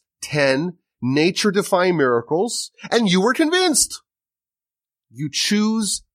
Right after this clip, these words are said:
to leave. You make a life-changing choice. "I'm outta here. I'm going back to where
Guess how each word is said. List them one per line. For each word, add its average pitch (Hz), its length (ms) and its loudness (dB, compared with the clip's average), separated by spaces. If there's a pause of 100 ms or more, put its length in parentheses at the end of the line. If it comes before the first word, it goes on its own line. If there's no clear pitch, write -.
(100)
to 220 100 -4
leave. 226 480 2 (200)
You 156 160 -4
make 214 240 0
a 196 80 2
life-changing 208 1040 0
choice. 233 440 0
"I'm 185 220 0
outta 247 240 2
here. 285 360 2 (400)
I'm 185 160 0
going 220 280 0
back 214 220 0
to 220 80 -4
where 202 280 0